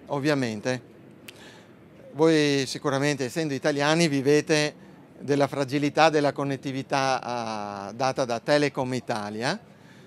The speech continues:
e noi la viviamo, viviamo quotidianamente e, e questo m-, modo di connettere master e due slave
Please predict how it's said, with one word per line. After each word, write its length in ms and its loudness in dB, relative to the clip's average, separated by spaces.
e 1000 0
noi 260 6
la 120 8
viviamo, 560 2
viviamo 580 2
quotidianamente 1120 0
e, 360 6
e 720 0
questo 500 2
m-, 140 -4
modo 500 6
di 420 0
connettere 800 0
master 480 0
e 100 -4
due 200 -2
slave 640 -6